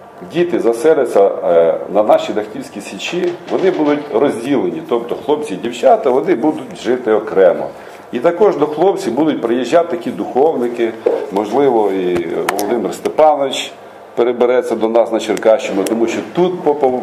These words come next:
пуповина козацтва, звідси козаки почали. Е, одним словом, почав-, поч-, почався цей рух козацький,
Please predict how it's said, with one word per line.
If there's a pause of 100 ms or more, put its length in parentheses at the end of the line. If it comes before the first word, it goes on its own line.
пуповина
козацтва,
звідси
козаки
почали. (1000)
Е, (1500)
одним
словом,
почав-, (160)
поч-, (140)
почався
цей
рух
козацький,